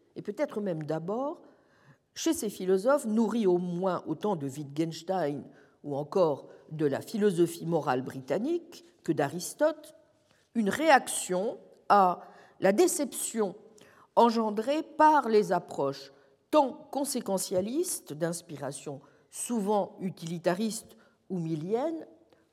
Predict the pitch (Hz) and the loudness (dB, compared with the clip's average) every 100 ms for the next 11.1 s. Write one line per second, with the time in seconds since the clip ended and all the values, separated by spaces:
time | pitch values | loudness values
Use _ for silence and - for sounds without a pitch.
0 | _ - 370 370 - 190 175 180 165 - | _ 4 6 4 -2 -2 2 2 2 -2
1 | 156 185 208 302 - - - - 156 156 | 0 0 -2 -12 -14 -20 -18 -14 -8 -8
2 | 160 - 196 247 311 302 - _ _ - | -8 -6 -4 -4 -6 -8 -18 _ _ -6
3 | 339 302 285 226 226 170 180 180 131 101 | -4 -2 -2 -2 0 0 0 0 0 -4
4 | - - 160 151 170 - 311 349 - - | -12 -10 -6 -6 -8 -6 -6 -6 -12 -20
5 | _ _ _ 220 220 214 214 196 185 123 | _ _ _ 0 0 0 0 2 2 0
6 | - 156 147 156 - 240 277 277 - - | -6 -8 -6 -8 -6 -4 -4 -8 -16 -14
7 | 160 170 196 - - 190 202 262 294 - | -10 -4 -4 -4 -4 -2 0 -2 -6 -12
8 | - _ - 240 254 - 151 170 - 156 | -20 _ -2 4 4 2 -2 -2 -2 -6
9 | - - - - _ _ _ _ _ - | -6 -14 -14 -16 _ _ _ _ _ 6
10 | 294 330 311 262 196 175 202 214 - 330 | 8 8 6 2 2 2 -2 -2 -2 -2
11 | 370 | -2